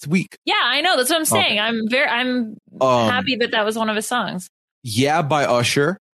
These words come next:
Speaker 1: That's definitely in the
Speaker 2: Ooh,
Speaker 1: books.
Speaker 2: that's
Speaker 1: That could happen.
Speaker 2: two thousand four.
Speaker 1: Yeah, that would work. Yeah.
Speaker 2: Yeah.
Speaker 1: Um, let's see. Yeah, I feel like, uh, um,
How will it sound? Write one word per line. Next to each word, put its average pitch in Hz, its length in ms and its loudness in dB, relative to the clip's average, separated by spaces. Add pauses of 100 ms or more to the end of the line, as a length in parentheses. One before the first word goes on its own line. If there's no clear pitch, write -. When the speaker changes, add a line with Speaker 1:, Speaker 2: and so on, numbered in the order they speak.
(120)
Speaker 1:
That's 123 280 -2
definitely 113 440 0
in - 80 2
the - 60 0
Speaker 2:
Ooh, 415 60 2
Speaker 1:
books. 160 280 2
Speaker 2:
that's 180 240 -2
Speaker 1:
That 214 320 -4
could 285 80 2
happen. - 0 -
Speaker 2:
two 233 60 0
thousand 208 480 2
four. 214 480 2 (560)
Speaker 1:
Yeah, 123 320 2
that 98 160 2
would 95 100 2
work. 113 320 2
Yeah. 117 220 0 (560)
Speaker 2:
Yeah. 190 380 0 (220)
Speaker 1:
Um, 92 600 2 (1300)
let's 101 240 -4
see. 80 460 -2
Yeah, 107 220 0
I 110 100 0
feel 175 200 2
like, 120 400 0
uh, 104 600 0
um, 92 600 0